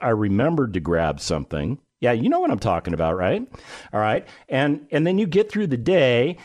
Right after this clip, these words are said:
and then you're hungry, right? And it's like, "Ah, I didn't bring any food." So, you know, you, you, you, you see what kind of snacks are around the office and stuff like that.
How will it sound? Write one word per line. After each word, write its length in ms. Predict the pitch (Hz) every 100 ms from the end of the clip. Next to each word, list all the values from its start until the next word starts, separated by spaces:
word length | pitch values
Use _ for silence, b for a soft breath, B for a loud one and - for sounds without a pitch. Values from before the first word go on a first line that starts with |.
| B
and 140 | - 135
then 140 | 208
you're 120 | 196
hungry, 520 | 143 208 233 196 117 95
right? 360 | 113 139 175
And 120 | 151 135
it's 140 | -
like, 120 | 113
"Ah, 240 | 131 131 127
I 60 |
didn't 160 | 117 110
bring 200 | 135 123
any 100 | 104
food." 480 | - 220 185 160 135
So, 260 | 147 131
you 140 | 135 143
know, 160 | 120
you, 340 | 123 110 113 117
you, 260 | 123 117 110
you, 360 | 131 113 104 - -
you 140 | 117
see 180 | - 151
what 80 | 127
kind 120 | 123
of 60 |
snacks 480 | - 190 196 190 -
are 80 | 165
around 200 | 156 147
the 80 | 147
office 440 | 160 160 156 147
and 120 | 131
stuff 260 | - 151 143
like 180 | 135 127
that. 220 | 127 -